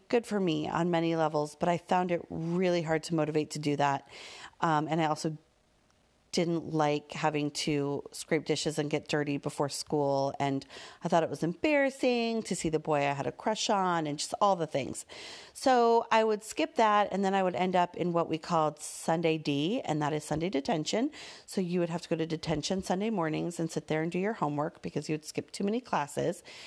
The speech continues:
You would also get Sunday D, um,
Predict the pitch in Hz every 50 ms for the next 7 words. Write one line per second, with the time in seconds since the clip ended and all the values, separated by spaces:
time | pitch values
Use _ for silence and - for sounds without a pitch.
0 | - - _ - 202 196 196 196 196 - 208 190 185 180 - - - 185 180 180
1 | 180 180 170 160 - 170 170 165 165 160 160 160 165 - - 156 165 160 151 151
2 | 151 147 147 143 139 139